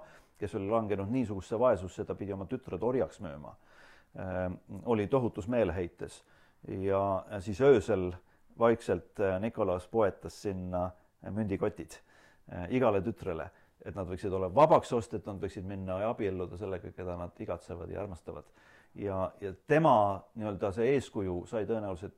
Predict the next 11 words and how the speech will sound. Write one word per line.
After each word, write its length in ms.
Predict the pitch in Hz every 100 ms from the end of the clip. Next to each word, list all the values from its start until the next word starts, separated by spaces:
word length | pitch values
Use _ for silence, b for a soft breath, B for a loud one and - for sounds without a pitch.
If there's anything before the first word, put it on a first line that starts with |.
| -
äh, 180 | 95 90
jõuluvana, 540 | 131 143 110 101 98 92
aga 260 | 101 101 90
miks 220 | 92 92
mitte 280 | 98 - 95
ka 80 | 90
siis 140 | 87 92
jõulukinkide 640 | 98 90 110 104 95 87
toomise 400 | 104 95 82 80 87
ja 80 | 87
tähistamise, 640 | 101 95 - 87 85 90